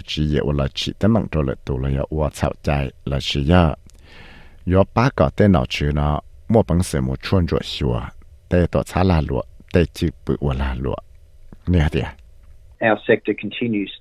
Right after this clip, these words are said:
Speaker 2: to report any instances of behaviour that is not in the best interests of, of the people that we are there to,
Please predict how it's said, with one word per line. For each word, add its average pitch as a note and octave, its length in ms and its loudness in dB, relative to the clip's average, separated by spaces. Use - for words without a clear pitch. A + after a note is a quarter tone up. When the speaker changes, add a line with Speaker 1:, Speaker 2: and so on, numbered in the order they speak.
Speaker 2:
to G#2+ 60 2
report A#2+ 420 4
any A#2+ 320 0
instances G2+ 560 -10
of G2 340 0
behaviour G#2 600 0
that G#2 140 -4
is G2 140 -10
not A2 220 -2
in F#2+ 80 -8
the F#2 180 -10
best F2+ 140 -10
interests - 400 -14
of, F#2+ 240 -2
of G#2 240 -6
the - 140 -14
people G2 200 -4
that F#2+ 200 -10
we F#2+ 120 -4
are F#2+ 220 -6
there G2+ 280 -2
to, F#2 100 -6